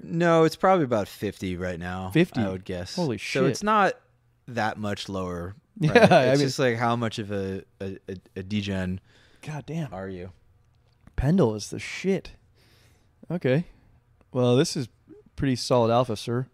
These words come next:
Speaker 1: I got some questions in the chat. Let me, uh, let me check those out here.
Speaker 2: Okay. Um,
Speaker 1: Marty, are you using the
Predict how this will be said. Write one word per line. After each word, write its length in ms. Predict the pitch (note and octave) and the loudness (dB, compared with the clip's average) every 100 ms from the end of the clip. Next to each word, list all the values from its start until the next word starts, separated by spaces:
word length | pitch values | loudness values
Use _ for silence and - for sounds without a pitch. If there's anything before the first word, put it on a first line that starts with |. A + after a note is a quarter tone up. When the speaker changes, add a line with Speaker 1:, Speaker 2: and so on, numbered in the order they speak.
| - | -10
Speaker 1:
I 80 | G2+ | -6
got 140 | G2+ | -4
some 280 | F#2+ F2 F2 - | -4 -6 -6 -4
questions 400 | G2+ - G2 F2 | -4 -2 -6 -6
in 80 | E2+ | -8
the 60 | |
chat. 500 | - G#2 F#2 F#2 - | -4 -4 -2 -4 -8
Let 120 | G#2+ | -12
me, 240 | G2 F#2+ F#2 | -10 -10 -10
uh, 200 | F#2+ G#2 - _ _ _ _ _ _ _ - | -10 -12 -16 _ _ _ _ _ _ _ -20
let 80 | |
me 100 | E2+ - | -20 -20
check 340 | - - - | -18 -18 -16
those 240 | G2+ G2+ | -16 -12
out 220 | G2+ G2+ G#2+ | -12 -12 -14
here. 340 | A2+ A2 A2+ _ _ _ _ | -14 -14 -14 _ _ _ _
Speaker 2:
Okay. 180 | A#2 B2 - _ _ _ - - - - _ _ _ _ _ _ _ | -16 -16 -20 _ _ _ -20 -18 -16 -16 _ _ _ _ _ _ _
Um, 360 | A#2 A2+ A2+ G#2+ - _ _ _ - | -12 -10 -10 -12 -18 _ _ _ -18
Speaker 1:
Marty, 400 | - G#2+ G#2 F#2+ | -4 -2 0 0
are 140 | E2 G#2 | 2 2
you 140 | A2 | 2
using 540 | G#2+ A#2 C3+ C#3+ C#3+ A#2 | 2 2 2 2 0 0
the 220 | G#2 | -2